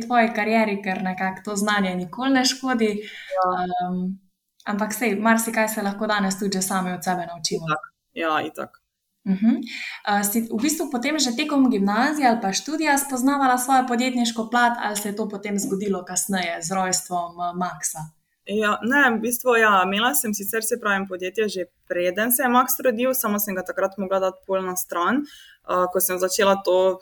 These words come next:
Speaker 2: življenje z Žigatom živeti, ki je malo bolj, em, drugačno od običajnega.
Speaker 1: Mhm.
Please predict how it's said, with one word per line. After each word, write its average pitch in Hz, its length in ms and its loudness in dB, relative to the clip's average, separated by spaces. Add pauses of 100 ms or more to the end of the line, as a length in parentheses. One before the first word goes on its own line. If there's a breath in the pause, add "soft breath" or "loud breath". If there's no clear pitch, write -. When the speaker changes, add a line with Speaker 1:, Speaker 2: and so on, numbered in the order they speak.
Speaker 2:
življenje 180 540 0
z 180 100 -10
Žigatom 208 460 0
živeti, 196 440 4
ki 180 60 0
je 180 100 4
malo 180 300 2
bolj, 180 240 4
em, 165 600 0 (320)
drugačno 202 520 2
od 208 80 -2
običajnega. 220 760 2
Speaker 1:
Mhm. 220 440 4